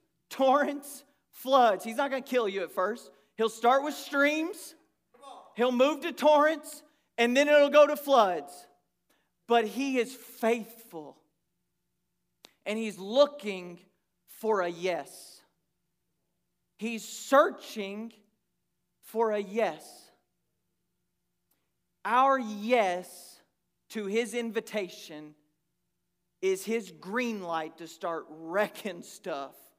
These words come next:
around this city. When we give him a yes, he starts getting involved in everything.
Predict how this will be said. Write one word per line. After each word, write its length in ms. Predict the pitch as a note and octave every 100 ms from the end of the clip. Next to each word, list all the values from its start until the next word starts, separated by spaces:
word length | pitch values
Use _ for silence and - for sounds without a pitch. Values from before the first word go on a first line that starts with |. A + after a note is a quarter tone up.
| _ _ _
around 380 | F3+ F3+ F3 E3+
this 140 | E3
city. 460 | - - D#3 A#2+ - _ _ _ _ _ _ _ _ _ _ _ _ _ _ _ _ _
When 260 | G#3+ A3+ A3+
we 160 | D4
give 320 | D4+ E4+ C#4+
him 200 | B3+ D4
a 60 | C4
yes, 800 | A#3 A3 A#3+ F3+ D#3 - - - _ _ _ _
he 180 | - B3+
starts 420 | C4 B3+ A#3 - -
getting 280 | B3 A3+ G#3+
involved 580 | G#3+ G3 G#3 G3 F#3+
in 60 | F#3
everything. 760 | E3 E3 D#3 D3 - C#3 C3+